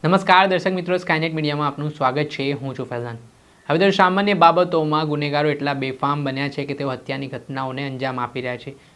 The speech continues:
અવારનવાર અમદાવાદ શહેરમાં હત્યાના બનાવો છે તે ચિંતાજનક રીતે વધી રહ્યા છે. તે વચ્ચે આજથી થોડાક દિવસ પહેલા રાણીપ વિસ્તાર બકરા મંડી ખાતે શંકરભાઈ નામના જે યુવાન છે તેમની હત્યા કરી દેવામાં આવતા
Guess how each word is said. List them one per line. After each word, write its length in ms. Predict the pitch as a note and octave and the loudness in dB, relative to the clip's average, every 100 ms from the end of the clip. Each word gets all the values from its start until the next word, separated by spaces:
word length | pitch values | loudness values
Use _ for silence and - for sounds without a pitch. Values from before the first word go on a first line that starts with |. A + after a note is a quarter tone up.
| _ C#3 | _ -2
અવારનવાર 440 | C#3 D#3+ D#3 D#3+ | 2 4 4 0
અમદાવાદ 320 | D3 D3 D#3 | 0 2 0
શહેરમાં 480 | D3+ C#3+ C3+ C#3 D3 | 0 -4 -4 -4 -6
હત્યાના 380 | C#3 - D3+ D#3 | -8 -6 -4 -4
બનાવો 420 | C3 C3 D3 D3 | -4 -4 -4 -4
છે 120 | C#3 | -6
તે 100 | C#3+ | -8
ચિંતાજનક 580 | C#3 C3+ C3 D3 C#3 C#3 | -8 -8 -4 -4 -4 -6
રીતે 200 | C3+ C3+ | -8 -6
વધી 260 | C3+ C3 D#3+ | -6 0 4
રહ્યા 220 | D3+ C#3+ | 4 4
છે. 220 | C#3+ D3+ D#3 - _ | 0 -6 -6 -18 _
તે 60 | - | 0
વચ્ચે 280 | D#3+ D#3+ F#3 | 0 2 4
આજથી 360 | D#3 - F3+ | 4 4 -4
થોડાક 280 | F3 C#3 D3+ | -2 -2 -2
દિવસ 360 | C#3+ C#3+ D3 - - | -2 -4 -4 -10 -16
પહેલા 320 | B2+ B2 A#2+ A2+ - _ _ _ _ - | -12 -10 -10 -10 -20 _ _ _ _ -4
રાણીપ 460 | C3+ D3 F3 F3 D3 | 0 2 0 -4 -8
વિસ્તાર 520 | C#3 C#3 - C#3 D3+ | -8 -8 -2 0 2
બકરા 360 | C#3 C3+ C#3+ C#3+ | -2 -6 -6 -4
મંડી 440 | C3+ C3+ C#3 C#3 - | -6 -4 -4 -6 -8
ખાતે 380 | C3 A#2+ C3+ C3+ - - - - | -8 -8 -6 -8 -12 -20 -14 -4
શંકરભાઈ 640 | D3 C#3+ D#3+ D#3 C3+ C3+ | -2 -2 -2 -2 -2 -4
નામના 340 | C3+ B2+ C3 C3 | -4 -8 -8 -10
જે 180 | C3 C3+ | -8 -8
યુવાન 460 | C3 C3 D3 F3+ | -6 -2 2 2
છે 200 | F3 E3+ F#3 - - | 2 -2 -4 -8 -8
તેમની 280 | C#3+ C#3+ E3+ | -4 -2 -2
હત્યા 400 | C#3 C#3 - D#3 | -4 -6 -2 -2
કરી 240 | D3+ D3 D3 | -2 -4 -2
દેવામાં 420 | C#3+ C#3 C#3 C#3 | -2 -2 -2 -4
આવતા 280 | B2+ E3 | -4 -4